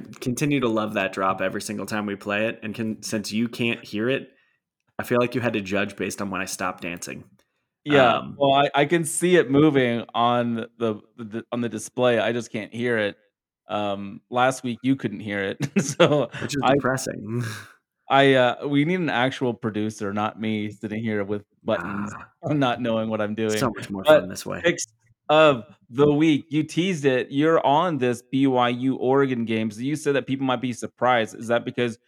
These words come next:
Speaker 2: you think, uh, Oregon, uh,
Speaker 1: So
Speaker 2: led and
Speaker 1: Oregon's
Speaker 2: Bo
Speaker 1: still
Speaker 2: Nix,
Speaker 1: public.
Speaker 2: think Bo Nix is still gonna throw a, throw another, have another five touchdown
Speaker 1: No.
Speaker 2: game like he did, did against East Washington?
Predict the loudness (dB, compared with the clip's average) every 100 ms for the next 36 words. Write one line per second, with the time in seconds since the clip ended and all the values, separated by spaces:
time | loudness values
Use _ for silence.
0 | _ _ -4 -4 -2 -4 -4 _ _ -2
1 | 0 -2 -2 0 0 0 -4 -4 -6 -8
2 | _ -6 -6 -6 _ _ _ _ _ _
3 | 0 4 4 4 2 2 4 4 4 2
4 | 0 -2 -4 -2 -10 -2 2 2 4 6
5 | 6 4 0 -2 -4 0 2 2 2 -2
6 | 0 2 0 -4 -8 -2 0 2 0 -2
7 | -6 -4 -2 0 -2 2 0 0 -6 -6
8 | -4 -2 -2 -4 -6 -10 _ -4 -2 0
9 | -2 -2 -4 -4 -4 -6 -6 -4 -6 -8
10 | -8 -2 -4 -4 -8 -8 -8 -8